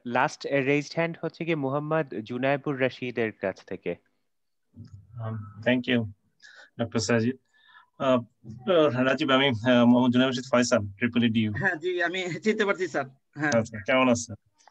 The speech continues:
Speaker 3: জি, আলহামদুলিল্লাহ, ভালো আছেন আপনি?
Speaker 2: হ্যাঁ, রাজীব যখন কোনো presentation দেয় তখন মনে হয় যে খুব কাছের কেউ presentation দিচ্ছে, ও কথাগুলি খুব সুন্দর করে বলে, একটু মজা লাগে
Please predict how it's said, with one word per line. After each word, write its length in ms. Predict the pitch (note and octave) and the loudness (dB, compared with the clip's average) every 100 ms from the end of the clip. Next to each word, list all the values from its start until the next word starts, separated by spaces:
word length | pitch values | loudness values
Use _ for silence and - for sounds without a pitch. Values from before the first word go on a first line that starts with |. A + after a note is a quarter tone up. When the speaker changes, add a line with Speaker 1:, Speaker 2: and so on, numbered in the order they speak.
| _ _ D3+ | _ _ -6
Speaker 3:
জি, 140 | E3+ | -2
আলহামদুলিল্লাহ, 460 | D#3 D#3 E3 D#3+ D#3 | -2 -2 -6 -4 -2
ভালো 160 | E3 | -2
আছেন 180 | F3+ F#3 | -4 -8
আপনি? 180 | D#3 D3 C3 - _ _ | -8 -8 -10 -12 _ _
Speaker 2:
হ্যাঁ, 140 | A2+ G2+ G2 - | -2 -2 -10 -8
রাজীব 380 | D3 C3 D3 D#3 | 0 2 2 0
যখন 240 | E3+ F3 | -4 -6
কোনো 180 | F3 F3 | -6 -2
presentation 560 | E3 E3 E3+ F#3 F#3+ | 0 0 -4 -4 0
দেয় 120 | E3+ C3 | 2 2
তখন 200 | C3+ C#3 | 2 2
মনে 100 | D3 | 0
হয় 120 | D3+ | 2
যে 80 | D3 | -2
খুব 120 | D3 | 0
কাছের 600 | D3 C3 _ _ - D3+ | 0 0 _ _ -4 -2
কেউ 140 | - D3 | -2 0
presentation 480 | C3 B2 A#2 A#2+ | 4 6 4 2
দিচ্ছে, 280 | A2 G#2 - | -2 -4 -8
ও 220 | G#2 C3 | -6 -6
কথাগুলি 420 | - B2+ C3+ C3+ B2+ | 0 0 2 0 -4
খুব 100 | B2+ | -4
সুন্দর 240 | C#3 C3 | -2 0
করে 140 | B2 | 2
বলে, 260 | A#2+ A2+ A2 | 4 2 2
একটু 360 | B2 _ - A#2+ | -6 _ -4 0
মজা 220 | A#2+ A#2+ | 2 2
লাগে 200 | A2+ | 0